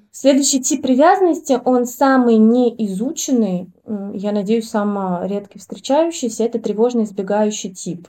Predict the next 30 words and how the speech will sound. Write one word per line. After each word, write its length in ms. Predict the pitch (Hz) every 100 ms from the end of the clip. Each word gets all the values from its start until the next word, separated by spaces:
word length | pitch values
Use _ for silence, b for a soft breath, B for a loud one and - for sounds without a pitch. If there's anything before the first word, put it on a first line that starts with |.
| _
Это 220 | 220 220
вот 120 | 240
я 120 | 254 226
говорила, 400 | 240 240 381 381
что 180 | -
есть 380 | 233 233 240 226 _ -
два 300 | 233 247 233
таких 280 | 220 214 214
разветвления 640 | 220 233 233 330 427 330
из 80 | 254
тревожного 540 | 240 233 233 220 208
типа. 320 | 214 392 -
Один 240 | 233 233 240
истерический, 840 | 226 262 381 349 262 - 214 196 B B _
а 160 | 214 208
второй 340 | 240 254 320
про 240 | 285 226 220
гневное 380 | 226 247 233
отвержение. 540 | 220 226 220 196 180 180
Вот 100 | 190
это 160 | 294
про 200 | - 220
гневное 340 | 214 233 233 220
отвержение. 600 | 220 220 208 185 170 170
То 120 | 196
есть 240 | 214 - -
люди 400 | 214 302 320 240
с 60 |
таким 340 | 226 226 254 226
типом, 520 | - 415 349 240